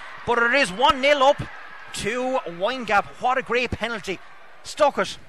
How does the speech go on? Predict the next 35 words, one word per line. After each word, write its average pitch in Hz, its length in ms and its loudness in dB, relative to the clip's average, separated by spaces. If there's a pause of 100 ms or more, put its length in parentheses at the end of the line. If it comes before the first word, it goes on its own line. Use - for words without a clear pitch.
I, 226 300 2
I 220 40 2
tell 233 160 -4
you 220 100 -4
one 226 120 0
thing, 202 80 -10
you'd 196 100 -10
be 202 80 -8
proud 226 320 -4
of 170 60 -10
them. 190 180 -6
Two 269 220 -10
great 226 240 -8
penalties 208 460 -10 (200)
for 208 240 -6
Emmett 208 240 -8
Landy, 202 360 -4 (220)
and 170 120 -8
Windgap, 196 580 -4
after 190 280 0
the 180 80 -10
first - 460 -8 (220)
round 220 220 -2
of - 60 -14
penalties, 220 600 -8
is 185 160 -10
one 214 280 -8
nil 233 180 -2
up. 214 160 0 (500)
And 185 100 -10
here's 247 300 -6
a 196 160 -2
change 208 440 -6
of 175 80 -10
tact. - 420 -6